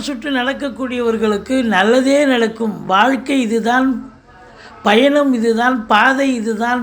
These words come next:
வெளிச்சம் இதுதான் சொல்லிட்டு ஒரு நல்லது செஞ்சுட்டு போகக்கூடிய ஒரு அமைப்பு இருக்கு. இருந்த போதிலும் சங்கடம் தீர்க்கும் சனி பகவானே மங்களம் பொங்க மனம் வைத்தருள்வார். சச்சரவின்றி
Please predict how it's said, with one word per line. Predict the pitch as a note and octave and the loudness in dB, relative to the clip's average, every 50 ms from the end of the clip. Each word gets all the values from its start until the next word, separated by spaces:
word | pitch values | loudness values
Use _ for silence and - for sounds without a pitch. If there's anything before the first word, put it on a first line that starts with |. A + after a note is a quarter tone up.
| G#3+ | -2
வெளிச்சம் | G3 G#3 A#3+ C4 A3 - - C4+ B3+ B3 A#3 | -4 -2 -2 -4 -4 -2 -2 0 0 0 -2
இதுதான் | G3+ G#3 G#3 G3+ G#3+ A3 A#3+ A#3 - - | -2 -2 0 2 2 2 2 0 -2 -2
சொல்லிட்டு | G#3+ G3 F#3+ F3 A#3+ A#3 A3+ G3+ | -4 -4 -4 -4 -4 -4 -4 -4
ஒரு | F#3 F3+ E3 D#3 C3+ B2+ B2+ - - - - - - - - - - - G3+ | -4 -6 -8 -8 -10 -12 -14 -16 -18 -20 -20 -18 -16 -16 -16 -14 -6 -2 2
நல்லது | G#3 G#3+ A#3 C#4+ D4+ D#4+ D4 D#4 C#4 A3 | 2 4 4 4 2 2 2 0 0 0
செஞ்சுட்டு | B3 A#3+ A3 A3 B3 G#3 G#3 A3+ F3+ F#3 | -2 -2 0 0 -2 -2 -2 -4 -4 -2
போகக்கூடிய | G#3+ G#3+ G#3 G3+ F#3+ - - G3+ F#3 F#3+ F#3 F3+ F3 F3 | -2 -2 -2 -2 -4 -6 -6 -6 -2 -2 0 0 0 0
ஒரு | E3+ E3+ E3 D3 D3+ | 0 0 2 2 0
அமைப்பு | D#3 F3 G#3 B3+ C4 G#3+ - B3+ A3+ | 2 2 2 2 2 2 2 0 0
இருக்கு. | G3 F#3 - - G#3 G#3+ A3+ A3 - - - - - - - - - - - - - - - - - - - - - A3 A#3 | 0 0 -2 -2 -2 -4 -4 -4 -8 -16 -18 -20 -20 -20 -20 -20 -20 -20 -20 -20 -20 -20 -20 -20 -20 -20 -20 -6 2 4 4
இருந்த | C4 D4+ D#4+ D#4+ E4+ E4 C#4 | 4 4 4 4 4 4 4
போதிலும் | C#4+ C#4+ C4+ C4+ C4+ C4+ C#4 D4 D4+ C#4 G#3+ - | 6 4 4 4 2 0 0 -2 -2 -4 -4 -2
சங்கடம் | A3+ A3 B3+ B3+ C#4+ C#4+ D4 D4 D4 C4 G#3+ | -2 0 0 2 2 2 2 2 0 0 -2
தீர்க்கும் | C#4 C4+ B3+ A3 - D4 C#4+ C#4+ C4 - A#3 | -2 -2 -2 -4 -4 -4 -4 -4 -2 -2 -2
சனி | G#3+ G#3+ B3+ B3+ C4 | -2 0 0 0 0
பகவானே | C4+ C4 C4+ C4 C4 C4 C4 B3+ B3+ C4 C4+ C#4 C4 | 2 2 2 4 4 4 4 2 2 0 0 0 0
மங்களம் | B3 A3 G#3+ A3 B3 B3+ B3+ B3+ B3+ G#3+ G3+ | 0 -2 -2 -2 -2 -2 -4 -4 -4 -6 -6
பொங்க | B3 B3 B3+ B3 C4+ C4 A#3+ | -6 -6 -4 -4 -4 -4 -2
மனம் | A#3 A3 A3+ A#3 A#3+ B3 | -2 -4 -4 -2 -2 -4
வைத்தருள்வார். | B3 A3+ A#3 B3+ A#3 A3+ A#3 A#3 A3 A3+ A3+ A#3 A3 - | -4 -4 -2 -2 2 4 4 4 4 2 0 0 0 -2
சச்சரவின்றி | G3+ F#3 - - A#3+ A#3+ B3+ B3+ B3 B3+ B3 B3 C4 C4+ | -6 -6 -4 -4 -4 -2 -2 -2 -2 -2 -2 0 0 0